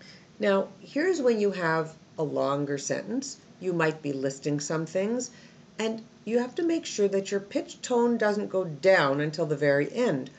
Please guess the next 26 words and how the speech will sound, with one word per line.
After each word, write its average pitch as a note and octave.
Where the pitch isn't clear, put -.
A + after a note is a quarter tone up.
or F#3+
people A3+
think D3+
you're D#3
finished. -
For G3+
example, E3
if D#3
we E3
look E3+
at -
page E3
sixty-seven, D#3
lesson C#3
four C#3+
one, D3
if D#3
I F3+
said, D3+
I C#4
bought G#3
milk, C#3+
apples, -
potatoes, -
and D3
candy C3+